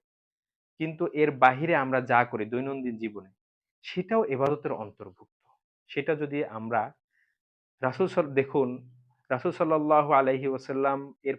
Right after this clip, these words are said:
পুরো জীবনটা ইবাদত বলতে পারি। ইবাদতের মধ্যে শুধু নামাজ, রোজা, হজ, যাকাত ছিল তাই নয়। পারিবারিক কাজ,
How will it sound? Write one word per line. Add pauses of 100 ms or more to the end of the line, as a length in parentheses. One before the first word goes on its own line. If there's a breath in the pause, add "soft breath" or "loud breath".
(100)
পুরো
জীবনটা (840)
ইবাদত
বলতে
পারি। (840)
ইবাদতের
মধ্যে
শুধু
নামাজ, (120)
রোজা,
হজ,
যাকাত
ছিল (140)
তাই
নয়। (1300)
পারিবারিক
কাজ,